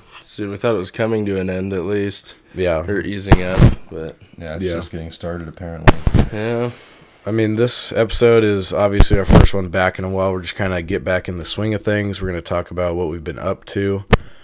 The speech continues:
Speaker 2: Um, but yeah, with that being said, we just started our spring semester. Um, it's a four-day,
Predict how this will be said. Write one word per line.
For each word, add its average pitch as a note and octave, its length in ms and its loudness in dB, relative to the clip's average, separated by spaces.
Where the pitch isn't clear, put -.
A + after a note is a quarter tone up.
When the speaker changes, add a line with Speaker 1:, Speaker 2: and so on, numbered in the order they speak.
Speaker 2:
Um, E2 560 -8
but F2 120 -4
yeah, F#2 280 4
with E2 120 -12
that G#2 180 2
being G2+ 220 -2
said, A2 280 0
we G2 120 -2
just F#2+ 200 -4
started G2 400 0
our E2+ 200 -4
spring F#2+ 420 -4
semester. F#2 760 -6
Um, E2 560 -6
it's - 140 -12
a - 60 -6
four-day, F#2+ 380 0